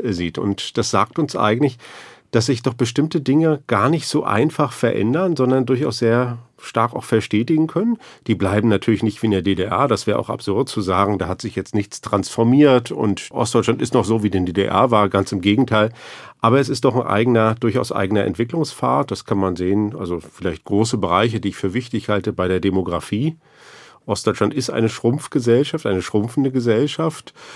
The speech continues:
Das kann man sicherlich sehen bei der Sozialstruktur, dass man eben sieht, die Sozialstruktur ist stärker nach unten gedrückt, weniger sozusagen gehobene Positionen, weniger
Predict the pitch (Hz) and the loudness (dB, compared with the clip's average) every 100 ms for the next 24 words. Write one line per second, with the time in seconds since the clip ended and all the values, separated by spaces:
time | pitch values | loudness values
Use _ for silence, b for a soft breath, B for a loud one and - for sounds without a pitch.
0 | B 98 - - 104 104 98 98 101 98 | B -8 -6 0 2 2 0 0 0 -2
1 | - 101 98 95 95 85 - 85 90 - | 0 0 2 0 -2 -4 -4 -4 -2 -2
2 | 131 117 - 151 180 175 110 - 98 92 | -4 -4 -2 -2 0 -2 -4 -2 -4 -4
3 | 92 87 101 107 - - 104 90 90 92 | -4 -2 -2 -4 -12 -12 -6 -6 -6 -6
4 | 95 - 87 - - - - - - - | -8 -6 -6 -6 -10 -8 -8 -4 -4 0
5 | 95 90 85 175 127 120 127 123 - 139 | 0 -2 -2 -2 -2 0 0 0 2 0
6 | 139 - - - 92 95 107 95 90 90 | -2 -12 -14 -6 -2 2 2 2 0 -2
7 | - 95 92 95 B B B B _ 113 | -2 0 0 -2 B B B B _ 4
8 | 113 127 123 107 104 - _ - 117 117 | 6 6 4 4 2 0 _ 0 2 2
9 | - 123 113 110 107 107 110 - 104 107 | 2 4 6 4 2 0 -2 0 2 4
10 | 104 98 | 4 2